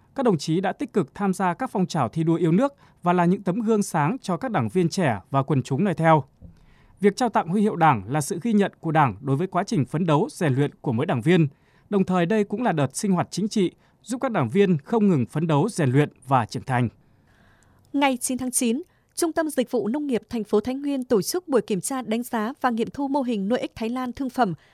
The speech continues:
Speaker 2: và mô hình chăn nuôi gà Lai Hồ theo hướng an toàn sinh học năm hai nghìn không trăm hai mươi mốt.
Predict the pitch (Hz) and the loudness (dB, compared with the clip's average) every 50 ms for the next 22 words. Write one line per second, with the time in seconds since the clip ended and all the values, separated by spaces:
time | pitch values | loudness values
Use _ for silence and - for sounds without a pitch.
0 | _ _ - 202 269 262 247 240 247 302 277 277 254 214 196 - - 277 262 277 | _ _ -6 -2 -2 -2 0 -2 -2 -2 -2 -2 -4 -4 -4 -4 -4 -4 -4 -4
1 | 254 - 240 220 202 220 254 254 226 233 220 202 185 - _ _ _ _ _ - | -4 -4 -4 -4 -4 -4 -4 -2 0 2 4 4 4 2 _ _ _ _ _ 0
2 | 320 294 247 247 226 240 294 - - 294 269 - 240 208 190 - - 277 254 254 | 0 2 2 2 2 2 0 -2 -6 -6 -4 -4 -4 -4 -4 -4 -6 -6 -4 -2
3 | 226 185 - - 233 277 269 277 285 254 226 214 190 175 - - 277 254 - - | -4 -4 -4 -4 -4 -4 -4 -4 -4 -2 -2 -2 -2 -4 -4 -6 -6 -6 -6 -6
4 | 247 240 240 220 233 277 349 | -6 -4 -2 2 2 2 2